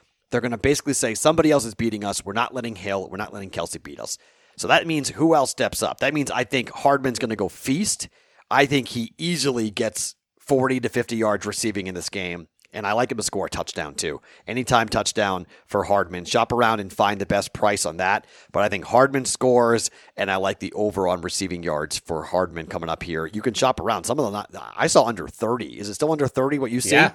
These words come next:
Speaker 2: yeah, it's
Speaker 1: Yeah.
Speaker 2: twenty-eight and a half.
Speaker 1: Pff, yeah, all day. G-, give me Hardman. I think he's got fifty yards coming.
Speaker 2: Okay, first of all, this is interesting. His odds on touchdown scored, like, anytime touchdowns,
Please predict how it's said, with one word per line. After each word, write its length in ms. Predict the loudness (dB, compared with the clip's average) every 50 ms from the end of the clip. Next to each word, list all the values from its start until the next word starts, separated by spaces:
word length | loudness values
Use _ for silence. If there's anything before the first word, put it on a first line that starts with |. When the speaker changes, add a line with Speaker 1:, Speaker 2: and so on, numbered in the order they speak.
| _ _ -4
Speaker 2:
yeah, 220 | 0 2 2 2
it's 160 | 2 0 -2
Speaker 1:
Yeah. 160 | -2 0 0 0
Speaker 2:
twenty-eight 220 | 0 0 0 -2
and 100 | -2 -2
a 20 |
half. 300 | -4 -4 -6 -6 -8 -12 _ _ _ _ -4
Speaker 1:
Pff, 180 | -4 -4 -2 -4
yeah, 220 | -2 -2 -2 -2 0
all 160 | 0 0 0
day. 240 | 0 -2 -2 -6 -10 _ -6
G-, 120 | -6 -4
give 160 | -4 -4 -4
me 80 | -2 -2
Hardman. 340 | 0 0 0 0 -2 -4 -4
I 80 | -4
think 80 | -4 -4
he's 100 | -4 -4
got 140 | -6 -4 -4
fifty 200 | -6 -6 -6 -6
yards 200 | -6 -6 -6 -6
coming. 240 | -6 -8 -8 -10 -12 _ _ _ _ _ _ 0
Speaker 2:
Okay, 260 | 4 4 4 4 2 -2 -4
first 240 | -4 -4 -4 0 0
of 60 | 0
all, 80 | 0
this 160 | 0 0 -2 -2
is 80 | 0
interesting. 420 | 0 2 2 2 2 0 0 -4 -6
His 160 | -4 -4 -4 -4
odds 280 | -2 2 2 2 2 0
on 120 | -2 -4
touchdown 480 | -4 -2 -2 -2 -2 -2 -4 -6 -6 -6
scored, 240 | -4 -2 -2 0 2
like, 180 | 2 0 0 -2 -2
anytime 460 | 0 2 4 2 2 2 0 0 0
touchdowns, 480 | -2 -4 -4 -6 -6 -6 -6 -8 -10